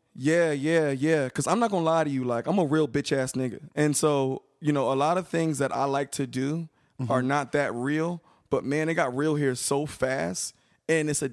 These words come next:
Speaker 1: it's more of a dynamic of, um, what you're used to and how, and what, and, you know, they, when what Austin gives you is, "Okay, we're gonna give you what you're not used to, but we're gonna heighten it to that level."
Speaker 2: Mm-hmm.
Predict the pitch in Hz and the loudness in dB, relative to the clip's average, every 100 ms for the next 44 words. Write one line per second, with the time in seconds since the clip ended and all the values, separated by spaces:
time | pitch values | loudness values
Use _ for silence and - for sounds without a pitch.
0 | - 147 - 143 151 196 165 143 139 135 | -4 -4 -2 0 0 0 0 0 0 0
1 | 143 131 123 - 127 123 117 123 123 120 | 0 0 -2 -2 0 0 -4 -4 -2 -2
2 | 117 117 117 _ _ _ _ _ _ _ | -2 -4 -6 _ _ _ _ _ _ _
3 | _ 131 156 180 143 143 151 - 151 143 | _ -2 0 0 0 0 -2 0 0 0
4 | 127 139 139 131 - - _ 135 143 156 | -2 -2 -2 -2 -8 -20 _ -4 -2 -2
5 | - 151 151 131 131 135 - 139 165 165 | -4 -4 -2 -2 -2 -4 -6 -2 0 0
6 | 175 175 147 156 156 139 127 123 123 - | 0 -2 -2 0 0 -2 0 0 -2 -8
7 | _ _ _ _ - 147 160 160 233 202 | _ _ _ _ -4 -2 0 0 0 0
8 | 185 160 151 147 131 147 180 147 131 127 | -2 -2 -2 -4 -2 -2 -2 -2 -2 0
9 | 170 160 123 143 147 131 135 127 - 131 | 0 -2 -8 -4 -4 -4 -6 -6 -4 -6
10 | 107 117 135 110 95 - _ - 139 123 | -6 -6 -8 -8 -14 -18 _ -4 -2 -2